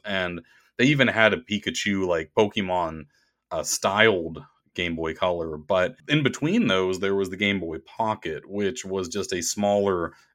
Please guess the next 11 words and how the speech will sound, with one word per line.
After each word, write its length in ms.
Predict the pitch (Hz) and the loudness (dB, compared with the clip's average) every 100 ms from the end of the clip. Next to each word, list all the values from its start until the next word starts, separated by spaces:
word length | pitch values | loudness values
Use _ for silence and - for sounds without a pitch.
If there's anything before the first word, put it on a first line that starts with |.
| - | -4
version 420 | 98 101 95 87 | 0 0 0 -2
of 140 | 85 | 0
that 180 | 90 87 | -2 -2
giant 480 | 85 92 87 82 76 | 0 0 0 -6 -8
brick 320 | 90 90 - | -4 -4 -4
one. 400 | 80 73 76 82 _ - _ | -10 -10 -12 -14 _ -20 _
It 80 | 107 | -4
didn't 220 | 131 139 | 0 2
have 400 | 110 113 101 85 | 4 6 4 2
color 760 | - 101 92 92 92 90 95 | 0 0 0 -2 -4 -6 -8
r-, 60 | 78 | -10